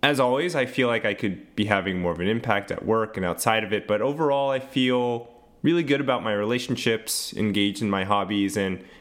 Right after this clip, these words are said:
excited for the rest of the year. There's a lot to be grateful for, and I'd like to think it's because I've made a series of good choices. I tell myself I'm a good decision maker, but I also acknowledge hindsight bias makes that statement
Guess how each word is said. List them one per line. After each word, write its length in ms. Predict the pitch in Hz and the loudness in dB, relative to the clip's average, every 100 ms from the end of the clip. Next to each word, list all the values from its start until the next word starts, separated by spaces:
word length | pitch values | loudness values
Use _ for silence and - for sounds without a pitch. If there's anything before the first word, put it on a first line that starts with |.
| _ | _
excited 460 | 113 - 113 110 110 | -4 0 0 0 -2
for 100 | - | -2
the 80 | 101 | 0
rest 220 | 95 - | 0 -2
of 60 | - | -4
the 100 | 92 | 0
year. 320 | 127 98 - - - - - - | 0 -2 -8 -18 -20 -20 -8 0
There's 160 | 147 | 2
a 60 | 147 | 4
lot 180 | 180 202 | 0 0
to 60 | |
be 100 | 196 | 0
grateful 320 | 131 127 127 | 2 2 0
for, 340 | 131 131 123 123 | -2 2 4 4
and 320 | 110 107 104 - | 2 -2 -4 0
I'd 180 | 107 117 | 0 2
like 180 | 120 - | 0 0
to 80 | |
think 260 | 123 107 95 | 0 0 0
it's 140 | 90 | 0
because 320 | 98 - 95 95 | 0 2 2 2
I've 120 | 87 | 0
made 280 | 87 87 87 | 2 2 2
a 240 | 85 85 - | 0 -2 -2
series 320 | - 95 92 | 2 2 2
of 80 | 98 | 0
good 180 | 95 85 | 0 0
choices. 580 | 135 147 - - - - - - - - - - - | 0 0 -6 -6 -8 -10 -16 -20 -20 -20 -20 -12 0
I 80 | 127 | 2
tell 180 | 190 220 | 4 2
myself 340 | 220 220 196 | 2 0 2
I'm 140 | 175 | 0
a 40 | 156 | 2
good 140 | 147 | 0
decision 440 | 135 - 131 131 120 | 0 0 0 2 0
maker, 340 | 113 123 110 | 0 2 2
but 180 | 101 104 | 2 2
I 220 | 104 101 | 2 0
also 340 | - 120 - 127 | 2 0 0 -2
acknowledge 880 | 107 101 95 98 95 98 90 - - | 0 0 2 2 2 0 -4 -10 -2
hindsight 480 | 127 127 135 101 | 0 2 2 0
bias 400 | 92 90 92 - | -2 -2 -2 0
makes 240 | 101 90 - | -2 0 2
that 260 | 92 - | 2 0
statement 500 | - 95 - 90 87 | 0 0 0 0 -2